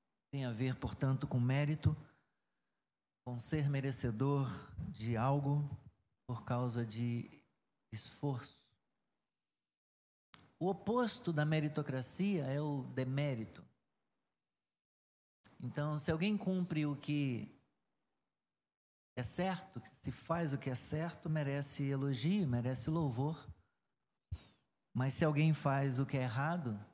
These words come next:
merece castigo, merece punição.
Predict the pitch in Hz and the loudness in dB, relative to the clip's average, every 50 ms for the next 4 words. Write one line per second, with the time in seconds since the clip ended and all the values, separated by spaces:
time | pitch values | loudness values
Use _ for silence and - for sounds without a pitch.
0 | _ _ _ _ _ _ _ _ _ _ _ _ _ _ _ _ _ _ - 127 | _ _ _ _ _ _ _ _ _ _ _ _ _ _ _ _ _ _ 0 2
1 | 135 123 123 120 123 120 - - - 127 - - - - 135 127 - - - - | 2 2 2 2 0 0 -2 -4 -4 -4 -4 -8 -8 -6 -4 -4 -4 -6 -6 -6
2 | - - 196 202 180 143 110 107 104 - - - _ _ _ _ _ _ - 117 | -2 0 2 2 2 0 -2 -6 -6 -6 -10 -16 _ _ _ _ _ _ -8 -6
3 | 117 117 117 117 120 117 - - - 120 117 117 - - _ _ _ _ _ _ | -4 -2 -2 -2 -2 -4 -4 -4 -2 -2 -2 -4 -6 -12 _ _ _ _ _ _
4 | _ _ _ _ _ _ _ _ - - - - _ - 143 143 147 139 - - | _ _ _ _ _ _ _ _ -20 -20 -20 -12 _ -4 -2 0 0 0 -2 0
5 | - 170 185 180 - 196 | 0 0 0 0 -2 -4